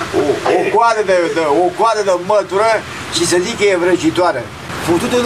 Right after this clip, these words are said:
între țâțe e mai normal, că îi pui cravată. Cum purta aia din Partidul Comunist. Cum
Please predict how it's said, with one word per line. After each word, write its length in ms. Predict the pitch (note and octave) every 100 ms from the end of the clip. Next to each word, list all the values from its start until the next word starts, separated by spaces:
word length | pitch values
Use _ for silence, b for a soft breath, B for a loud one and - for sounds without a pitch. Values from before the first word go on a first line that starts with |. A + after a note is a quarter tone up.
| A3+
între 180 | G3 G3
țâțe 200 | A3 F#3+
e 180 | A#3 A3+
mai 80 | A3 G#3+
normal, 260 | B3+ A#3 F3+
că 60 | D3+
îi 120 | D#3
pui 120 | G3 F#3+
cravată. 460 | F#3 F#3 F#3 E3+ B2 G#2+ - - - -
Cum 120 | D#3+ E3+
purta 220 | F#3 G3+ G3+
aia 120 | G3
din 100 | F3 D3
Partidul 320 | D#3 D3 F#3 E3+
Comunist. 380 | D3+ D3+ E3+ - - - - - - - D3+
Cum 120 | D#3